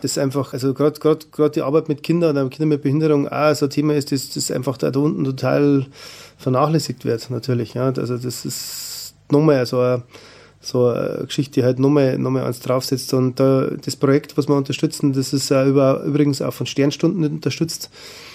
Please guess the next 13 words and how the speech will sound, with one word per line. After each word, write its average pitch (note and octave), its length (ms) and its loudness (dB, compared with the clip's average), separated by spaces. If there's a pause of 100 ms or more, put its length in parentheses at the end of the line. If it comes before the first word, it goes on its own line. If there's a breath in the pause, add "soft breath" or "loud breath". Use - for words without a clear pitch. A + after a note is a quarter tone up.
(160 loud breath)
Das B2+ 140 0
ist C3+ 180 0
da C#3 60 2
ganz B2+ 260 2
toll C#3+ 240 2
und C3+ 160 2
da C3 160 2
gibt's C3+ 300 -6
zumindestens C3+ 680 0 (440 loud breath)
für - 140 -10
die C3+ 160 -2
Kinder, C3+ 600 4 (460 loud breath)
ähm, B2 640 -2